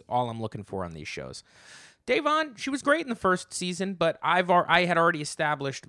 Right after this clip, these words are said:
a feeling about Jose. He was on a previous show I was watching, on this show, and is now on a show I'm currently watching. I'm sort of in, like, a Jose mood. Oh, um, and I was disappointed not to see that he was on here.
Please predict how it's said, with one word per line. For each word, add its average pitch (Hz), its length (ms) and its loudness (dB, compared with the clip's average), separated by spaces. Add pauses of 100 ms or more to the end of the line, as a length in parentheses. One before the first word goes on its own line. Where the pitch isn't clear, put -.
(100)
a 131 80 -8
feeling 131 400 -10
about 127 540 -6
Jose. 123 520 -4
He 123 120 -6
was 120 160 -2
on 117 100 -4
a 107 60 -6
previous 139 520 -2
show 135 300 0
I 131 80 0
was 123 140 -4
watching, 123 400 -4
on 143 320 0
this 135 160 -4
show, 131 240 -2
and 127 120 -8
is 113 140 -8
now 135 100 -4
on 127 80 -6
a 117 40 -6
show 131 240 -2
I'm 120 100 -2
currently 160 400 -2
watching. 185 480 0 (400)
I'm 135 100 -8
sort 165 280 2
of 147 100 -4
in, 143 180 -2
like, 127 200 -4
a 123 200 -2
Jose 113 440 0
mood. 101 500 -8 (260)
Oh, 104 220 -16
um, 104 400 -10
and 117 140 -8
I - 20 -4
was 113 160 -8
disappointed 113 560 -8
not 98 220 -10
to 98 100 -16
see 107 140 -12
that 92 120 -10
he 98 60 -12
was 90 180 -12
on 69 180 -14
here. - 240 -18